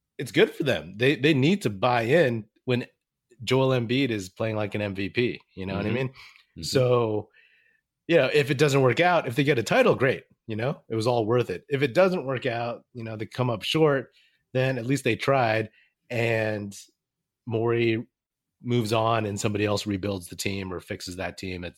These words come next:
Speaker 1: at some other point. So I think it was
Speaker 2: Yeah.
Speaker 1: totally worth it for, for, for their side.
Speaker 2: Yeah, if you were, if you were, you know, it, it kind of fulfilled the, the original trade potential when he was trying to get out of Houston, right? It was like, it was either Philly or Brooklyn. So,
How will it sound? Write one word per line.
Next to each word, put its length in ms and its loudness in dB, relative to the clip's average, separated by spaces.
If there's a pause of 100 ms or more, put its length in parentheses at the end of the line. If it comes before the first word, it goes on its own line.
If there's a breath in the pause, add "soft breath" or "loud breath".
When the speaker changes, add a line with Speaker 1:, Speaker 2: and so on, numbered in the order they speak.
Speaker 1:
at 160 -14
some 160 -12
other 180 -10
point. 320 -14
So 120 -10
I 100 -2
think 200 0
it 40 2
was 260 -6
Speaker 2:
Yeah. 200 -6
Speaker 1:
totally 400 4
worth 320 0
it 160 -2
for, 380 -12 (520)
for, 380 -6
for 120 -16
their 200 -4
side. 280 -8 (440)
Speaker 2:
Yeah, 260 2
if 180 -6
you 120 2
were, 280 4
if 160 -2
you 120 2
were, 160 0 (240)
you 120 2
know, 260 -2
it, 180 0 (280)
it 320 -2
kind 180 0
of 80 -2
fulfilled 600 2
the, 500 -2 (380 loud breath)
the 160 0
original 680 -2 (420)
trade 260 -2
potential 560 -4
when 180 -6
he 160 -6
was 320 -8 (220)
trying 160 -4
to 40 -8
get 120 -4
out 140 -4
of 80 -10
Houston, 440 -10
right? 280 -8
It 80 -14
was 200 -12
like, 260 -10
it 80 -10
was 140 -12
either 220 -12
Philly 320 -12
or 60 -12
Brooklyn. 440 -14
So, 240 -8